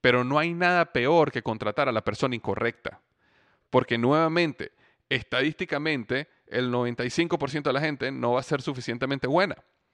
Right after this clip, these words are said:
Tú estás buscando ese cinco por ciento, tú estás buscando ese gran líder. Entonces, el proceso de conseguir ese gran líder lo tienes que hacer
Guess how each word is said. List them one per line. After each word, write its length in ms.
Tú 100
estás 180
buscando 400
ese 180
cinco 420
por 160
ciento, 360
tú 40
estás 180
buscando 440
ese 160
gran 280
líder. 380
Entonces, 680
el 260
proceso 680
de 80
conseguir 420
ese 180
gran 220
líder 220
lo 120
tienes 220
que 120
hacer 300